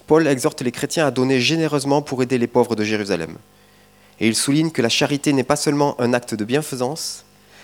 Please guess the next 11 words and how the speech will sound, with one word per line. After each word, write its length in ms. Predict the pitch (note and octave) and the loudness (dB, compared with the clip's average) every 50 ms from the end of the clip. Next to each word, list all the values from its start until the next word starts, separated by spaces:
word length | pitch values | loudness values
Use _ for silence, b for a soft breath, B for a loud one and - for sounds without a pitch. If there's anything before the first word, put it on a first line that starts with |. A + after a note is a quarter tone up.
| B - | B -6
mais 100 | A#2 A#2+ | -6 -2
c'est 140 | - - C3 | 0 0 0
aussi 240 | B2 - - D#3 | 0 0 2 2
un 60 | C#3 B2 | 2 2
moyen 340 | B2+ C3 C#3 C#3+ D3 D3 | 4 4 4 4 4 4
de 100 | D3 B2+ | 2 2
renforcer 680 | A2+ G2+ A#2+ D3 D3 - D3+ C#3+ - - - E3 E3 F3 B B B B B - | 2 4 4 2 2 0 -4 -6 -6 -6 -4 -4 -6 -6 B B B B B -6
l'unité 680 | A2+ A2 B2 D#3+ F3 F3 E3 D3+ - - C#3+ C#3 C#3 - _ _ _ _ _ _ _ _ _ _ _ _ _ _ _ _ _ _ _ _ _ _ _ _ _ _ _ - | -4 0 0 2 2 2 0 -2 -2 -4 -4 -4 -4 -6 _ _ _ _ _ _ _ _ _ _ _ _ _ _ _ _ _ _ _ _ _ _ _ _ _ _ _ 2
et 140 | A2+ A#2+ A#2 | 2 4 4
la 140 | A2 G#2 G2+ | 4 2 0
communauté 640 | - - C3+ C3 C3 C3 B2 A#2+ - - G2+ D#2+ | 0 0 0 2 2 2 0 0 -2 -4 -8 -8